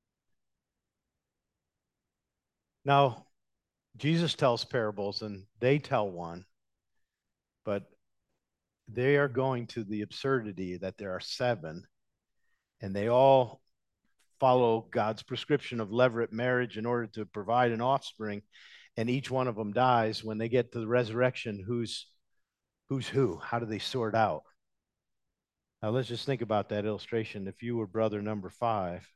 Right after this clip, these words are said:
if I were brother number five, I would have left town. I, I would have figured out somewhere else to be when that happened. You know, it's, it's really intended to be absurd. Like,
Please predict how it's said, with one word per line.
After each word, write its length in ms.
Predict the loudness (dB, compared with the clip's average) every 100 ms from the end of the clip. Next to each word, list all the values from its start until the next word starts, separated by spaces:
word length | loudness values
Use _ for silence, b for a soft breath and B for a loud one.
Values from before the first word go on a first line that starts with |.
| _ _ _ _ _ _ _ _ _ _ _ _ _ _ _ _
if 20 |
I 140 | 8 8
were 120 | 8
brother 260 | 2 0 0
number 260 | -4 -6
five, 300 | -4 -2 -2
I 100 | -2
would 140 | -2 -2
have 100 | -4
left 240 | -4 -6
town. 300 | -6 -6 -10 _ _ _ _ _ _ _ _ _ _ _ _ _ _ _ _ _ _ _ _ _ _
I, 160 | 2 4
I 80 | 4
would 100 | 0
have 100 | 0
figured 220 | 2 4
out 160 | 4
somewhere 320 | 0 -2 2 4
else 240 | 4 0
to 80 | -2
be 500 | 0 2 0 -6 -14 b b b -6
when 160 | 0
that 220 | 4 6 6
happened. 600 | 2 -2 -8 -4 -2 0
You 80 | 2
know, 120 | 4
it's, 200 | 4 4
it's 220 | 2 4 8
really 240 | 10 10
intended 500 | 8 8 10 8 6
to 80 | 4
be 180 | 6 6
absurd. 460 | 6 4 4 6
Like, 320 | 8 8 6